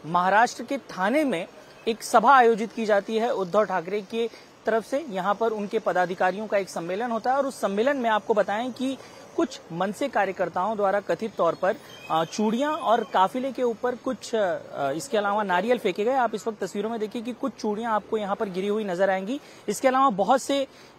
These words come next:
जो चूड़ियां यहाँ गिरी हुई थी, फिलहाल उन्हें पुलिस उठाकर फेंक चुकी है। आपको फिलहाल अगर बताएं तो इस पूरे घटनाक्रम में पुलिस ने लगभग बीस से अधिक लोगों को, अ, डिटेन किया है और उनके ऊपर औपचारिक रूप से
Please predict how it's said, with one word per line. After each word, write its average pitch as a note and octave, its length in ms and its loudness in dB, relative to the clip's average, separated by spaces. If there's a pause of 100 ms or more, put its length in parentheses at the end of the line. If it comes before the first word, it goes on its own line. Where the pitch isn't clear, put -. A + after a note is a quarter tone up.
जो G#3+ 100 -2
चूड़ियां A3 340 0
यहाँ A3 180 0
गिरी G#3 160 0
हुई G#3+ 160 -2
थी, B3 100 -6
फिलहाल G3+ 360 2
उन्हें G#3 180 -2
पुलिस F#3+ 240 -2
उठाकर F#3+ 320 0
फेंक F#3+ 240 -2
चुकी G#3 280 -4
है। - 160 0
आपको G#3 420 2
फिलहाल G3+ 480 -2
अगर G#3+ 160 0
बताएं E3+ 340 -4 (320)
तो B3 100 4
इस A#3 80 -4
पूरे C#4 320 -2
घटनाक्रम A3 540 0
में A3 140 -6
पुलिस G#3+ 360 -4
ने A3+ 80 -6
लगभग G3 380 -2 (420)
बीस A#3+ 200 -2
से C4 180 0
अधिक G#3 320 -2
लोगों G3+ 260 2
को, E3+ 240 0 (200)
अ, C#3 180 2
डिटेन D#3+ 460 -4
किया G#3 220 0
है A#3 160 0
और B3+ 140 0
उनके G3+ 340 -6
ऊपर G#3+ 300 0
औपचारिक G3 640 -2
रूप F3 160 -4
से G#3 220 -4